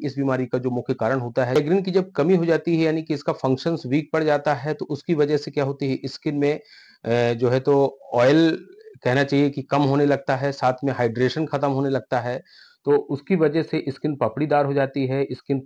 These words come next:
फटती है, ब्रेक हो जाती है, फ्लैक्स बनते हैं, ब्रेक होती है स्किन और साथ में खुजली होती है। और ये समस्या सबसे ज़्यादा जैसा कि हमने डिस्कस किया कि विंटर्स में ज़्यादा देखने को मिलती है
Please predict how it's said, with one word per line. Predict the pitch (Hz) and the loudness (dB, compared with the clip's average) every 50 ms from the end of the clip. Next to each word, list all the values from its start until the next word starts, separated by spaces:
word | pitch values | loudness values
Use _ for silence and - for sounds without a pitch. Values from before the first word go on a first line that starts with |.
| - | -4
फटती | - 110 - _ - 175 165 | -6 -6 -6 _ -4 -2 0
है, | 143 135 143 | 2 0 0
ब्रेक | 117 110 113 131 139 139 - | -2 0 0 0 0 0 0
हो | 147 | 0
जाती | 143 139 135 139 143 135 127 | 2 0 0 0 -2 -2 -2
है, | 135 135 139 147 - - _ _ _ _ | -2 -2 -2 -4 -8 -12 _ _ _ _
फ्लैक्स | - 127 127 143 139 - | 0 2 2 2 0 -2
बनते | 139 139 143 143 143 156 147 | -4 -2 -2 0 2 2 2
हैं, | 135 135 135 135 135 127 - 127 110 | 2 2 0 -2 -4 -6 -8 -8 -2
ब्रेक | 123 131 147 143 - | 0 0 2 2 0
होती | 143 135 - 147 135 | -2 -2 0 2 2
है | 131 | 2
स्किन | 127 - _ - 139 135 139 - - | 2 0 _ -2 -2 -2 -2 -4 -4
और | 123 127 | -4 -4
साथ | 123 - 127 127 127 - | -2 0 -2 -2 0 0
में | 135 131 | -2 -2
खुजली | - - 123 113 113 135 156 | 0 -2 -4 -2 0 0 0
होती | 147 127 135 131 - 156 143 | 2 0 -2 -2 -2 -4 -2
है। | 123 120 120 - - _ _ _ _ - - 151 117 - - | -2 -2 -4 -4 -8 _ _ _ _ -20 -20 -20 -20 -8 -2
और | - 131 131 131 135 135 131 - - - | 2 4 4 6 6 4 4 2 0 -6
ये | 127 107 123 175 185 190 185 190 | -8 0 4 6 6 6 6 4
समस्या | - - 147 135 135 131 - - 165 160 160 160 160 156 - - - - - - - - | 0 -2 0 0 -2 -2 -2 0 2 4 4 6 4 4 2 0 -8 -16 -14 -10 -4 -2
सबसे | 143 139 - 156 | -2 -2 2 2
ज़्यादा | 143 143 143 143 | 4 4 4 4
जैसा | 139 135 131 127 147 | 4 2 0 0 0
कि | 135 131 123 | -2 -2 -2
हमने | 120 127 131 | 0 0 0
डिस्कस | 123 123 113 - - 135 120 - | 0 -2 -4 -2 -2 -2 -2 0
किया | - 135 147 | 0 0 0
कि | 165 156 | 0 0
विंटर्स | 120 120 127 123 113 151 143 - - | 0 0 0 2 2 0 0 0 -2
में | 139 139 | -4 -2
ज़्यादा | 127 117 104 123 135 | -2 0 0 0 0
देखने | 135 143 127 - 147 143 | 2 0 -2 0 -2 -2
को | 139 143 | -2 0
मिलती | 135 131 127 123 - 143 131 | 0 0 -2 -2 -2 -2 -2
है | 113 120 143 | -2 -4 -6